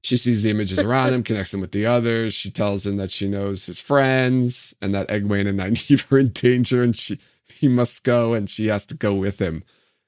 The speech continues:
Speaker 1: That
Speaker 2: Well,
Speaker 1: kinda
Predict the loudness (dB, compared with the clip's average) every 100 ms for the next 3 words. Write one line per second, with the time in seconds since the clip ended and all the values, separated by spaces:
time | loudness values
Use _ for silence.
0 | _ 4 4 0 -20 _ _ _ -20 -14
1 | -8 -4 2 4 4 2 0 2 2 2
2 | -2